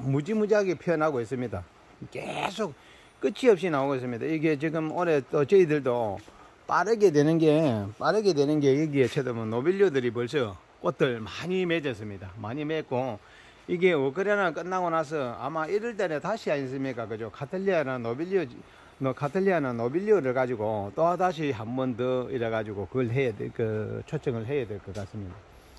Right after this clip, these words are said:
저 뒤에도 원종들이 아니십니까? 빠글빠글 피는데, 아, 여기 이제 본론으로 들어가겠습니다. <clears throat> 어,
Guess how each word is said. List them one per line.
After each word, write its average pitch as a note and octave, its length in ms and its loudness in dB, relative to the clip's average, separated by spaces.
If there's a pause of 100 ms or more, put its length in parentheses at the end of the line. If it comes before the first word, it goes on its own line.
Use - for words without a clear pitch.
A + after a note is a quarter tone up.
(180)
저 E3 280 6
뒤에도 D#3 440 4
원종들이 E3 500 2
아니십니까? A#2 460 -2
빠글빠글 D3+ 440 -2
피는데, B2 600 0 (2000)
아, C#3 260 8
여기 D3 200 10
이제 A#2+ 140 6
본론으로 D3+ 520 6
들어가겠습니다. G#2+ 760 2 (760)
<clears throat> G#3+ 600 4 (4000)
어, F3 200 6